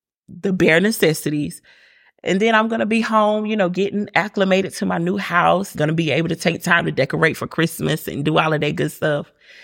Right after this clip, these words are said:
And I was like, "Then I'll be able to do, um, you know, the podcast." And, and the Lord was like, "Mm, I need you to rest from that too." And I was like, "Ooh." So I said all that to say, not going to do a podcast for maybe about a month.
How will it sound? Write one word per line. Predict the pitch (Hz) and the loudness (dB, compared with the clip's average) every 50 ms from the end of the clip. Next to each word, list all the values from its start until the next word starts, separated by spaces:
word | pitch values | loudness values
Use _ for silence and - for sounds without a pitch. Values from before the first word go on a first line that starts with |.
| - - - - - - | -20 -20 -20 -20 -16 -6
And | - 160 165 | 2 4 4
I | 175 | 4
was | 190 180 | 4 4
like, | 170 165 160 156 | 2 2 2 2
"Then | 165 175 185 | 2 2 0
I'll | 170 185 190 190 | 0 0 -2 0
be | 175 185 - | 0 0 0
able | - 196 190 190 | 0 -2 -2 -2
to | 180 170 | -4 -4
do, | 170 180 190 190 196 190 196 - | -2 0 0 0 0 -2 -4 -6
um, | 160 170 175 180 180 | -8 -10 -8 -4 -2
you | 175 190 | -2 0
know, | 185 160 | 0 -2
the | 170 - | -4 -4
podcast." | - 202 208 202 190 - - 196 202 202 196 202 - - | -4 -4 -4 -4 -4 -2 -2 -2 -2 -2 -4 -6 -8 -10
And, | - 185 170 - _ _ _ - - - - _ _ _ _ _ _ _ - | -10 -12 -12 -14 _ _ _ -20 -20 -20 -20 _ _ _ _ _ _ _ 2
and | 170 175 170 170 170 | 2 4 4 4 2
the | 170 170 | 2 4
Lord | 170 170 175 | 4 4 4
was | 185 202 | 4 2
like, | - - - | 0 0 0
"Mm, | - 214 220 - - | -2 -2 -2 0 0
I | - 151 | 0 2
need | 160 175 180 170 | 4 4 4 2
you | 175 | 2
to | 170 165 | 0 2
rest | 165 165 165 180 - - | 2 2 0 0 0 -2
from | - 180 165 | -2 0 2
that | 165 165 - - | 2 0 0 -2
too." | - - 170 - - 147 _ _ _ _ _ _ _ _ _ _ _ _ - | -4 -2 -2 -2 -2 -6 _ _ _ _ _ _ _ _ _ _ _ _ -4
And | 190 196 | -2 -2
I | 208 220 | 0 0
was | 220 175 156 - | 0 -2 -2 -2
like, | - - - - - - _ _ - | -8 -10 -10 -10 -12 -14 _ _ -8
"Ooh." | 208 240 285 285 240 185 160 143 123 107 - 147 185 - _ _ _ _ - - - - - - - - _ _ | -4 0 2 4 6 6 4 4 0 -4 -10 -14 -18 -20 _ _ _ _ -20 -20 -20 -20 -20 -20 -20 -20 _ _
So | - - - 185 175 170 - | -14 2 4 6 6 6 4
I | - - 190 | 2 0 -2
said | - - 202 190 190 | 0 0 2 2 4
all | 196 185 175 175 | 4 2 2 2
that | 180 175 196 240 - | 2 2 2 2 0
to | - - 175 | -4 -4 -4
say, | 170 - - 165 160 156 151 156 151 151 - - | -4 -2 -2 0 0 0 0 -2 -2 -4 -6 -2
not | 165 156 156 104 - | 0 0 0 0 -2
going | - 175 185 185 190 | 0 2 2 2 0
to | 190 - | 0 -2
do | 190 185 185 190 | -2 0 0 0
a | 190 | 0
podcast | - - - 196 196 185 185 - - 175 170 143 143 151 - - - _ _ | -2 -2 0 2 2 2 0 -4 -6 -4 -2 -2 -2 -2 -4 -10 -20 _ _
for | - - - 165 160 156 156 151 151 151 | -18 -8 -4 -2 -2 0 0 2 0 0
maybe | 151 156 151 160 160 | 0 -2 -2 -2 -2
about | 156 151 160 160 165 | 0 0 0 0 0
a | |
month. | 160 156 160 156 151 131 - _ - | 2 2 2 2 0 -2 -6 _ -20